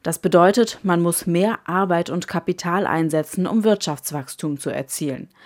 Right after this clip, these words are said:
Beides ist aber derzeit knapp. K I könnte der Wirtschaft wieder Schub verleihen, sagt Hubertus Brandt, Geschäftsführer des Instituts der deutschen Wirtschaft Köln.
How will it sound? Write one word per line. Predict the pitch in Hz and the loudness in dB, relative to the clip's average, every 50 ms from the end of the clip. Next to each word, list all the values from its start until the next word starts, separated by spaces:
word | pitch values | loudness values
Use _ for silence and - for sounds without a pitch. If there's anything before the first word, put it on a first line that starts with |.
| - - - - _ - | -20 -20 -20 -18 _ 0
Beides | - 185 180 185 185 220 226 - - _ - | 4 6 6 8 6 6 2 0 -4 _ -6
ist | - 233 - | -6 -2 2
aber | - 220 233 233 196 | 2 4 6 4 4
derzeit | 175 165 151 - - 190 185 - | 4 2 2 2 -2 -4 -4 -4
knapp. | - - 185 135 - - - _ _ _ _ - - | -4 -4 -4 -4 -4 -8 -18 _ _ _ _ -16 -8
K | - 180 170 | -4 -2 -2
I | - 180 196 240 269 - | 0 0 0 0 0 -2
könnte | - - 247 240 247 254 | -4 -4 -4 -2 0 0
der | 233 247 233 214 | 2 2 2 2
Wirtschaft | 214 208 202 - 240 233 - - | 2 2 2 2 -2 -2 -2 0
wieder | 202 202 202 220 | 0 2 2 2
Schub | 220 - 269 262 254 | 2 0 -2 -4 -4
verleihen, | - - 185 175 170 160 165 170 165 | -2 -2 -2 0 2 0 0 0 0
sagt | 185 175 175 - - | 0 -2 -2 -2 -4
Hubertus | 185 160 165 151 - 151 147 | -4 -2 -2 -4 -4 -6 -10
Brandt, | - - 156 160 165 170 180 - - - | -8 -6 -2 -2 0 0 -2 -4 -6 -10
Geschäftsführer | 220 - - 208 196 - - - - 175 160 160 156 | -8 -4 -2 -4 -4 -4 -6 -2 0 0 2 2 0
des | 151 156 - | -2 -4 -6
Instituts | - 160 - - 170 - - 196 190 - - | -6 -6 -6 -6 -6 -4 -4 -4 -4 -4 -2
der | - 202 180 | -2 0 0
deutschen | 175 160 165 - - 175 156 | 0 -2 -2 -4 -6 -6 -4
Wirtschaft | 156 147 143 - - 180 - _ - | -4 -6 -6 -6 -8 -8 -10 _ -8
Köln. | - 160 135 123 127 - | -6 -4 -4 -4 -6 -8